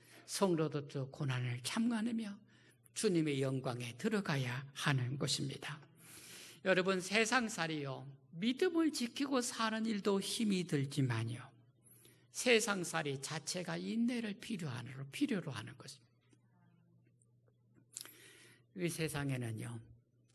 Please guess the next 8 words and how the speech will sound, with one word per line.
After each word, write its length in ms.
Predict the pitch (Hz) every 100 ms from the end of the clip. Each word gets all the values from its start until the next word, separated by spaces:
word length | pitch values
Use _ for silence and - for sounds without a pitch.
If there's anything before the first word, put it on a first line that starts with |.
| _
가슴 400 | - 196 - 202
아픈 300 | 180 175 175
상처가 520 | - 170 160 165 156 143
없는 280 | 151 143
사람은 420 | 143 143 139 143 151
한 440 | - - 311 311
사람도 500 | - 302 294 254 208
없습니다. 400 | 160 - 190